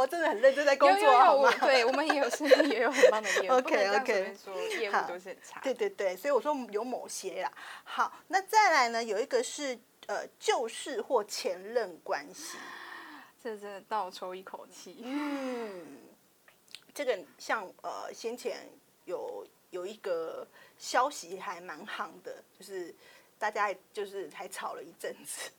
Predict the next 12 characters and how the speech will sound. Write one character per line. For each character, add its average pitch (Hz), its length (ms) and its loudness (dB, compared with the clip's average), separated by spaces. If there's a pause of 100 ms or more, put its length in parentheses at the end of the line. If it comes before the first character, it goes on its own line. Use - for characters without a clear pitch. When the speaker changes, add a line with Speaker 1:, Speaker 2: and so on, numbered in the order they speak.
Speaker 1:
<laughs> - 220 -8
就 - 180 0
是 294 160 -6
关 285 320 0
于 208 160 -10
那 226 200 -4
个， 165 540 -4 (540)
呃， 165 240 -8
侯 - 240 -2
佩 330 220 -6
岑 - 300 -12
的 143 380 -12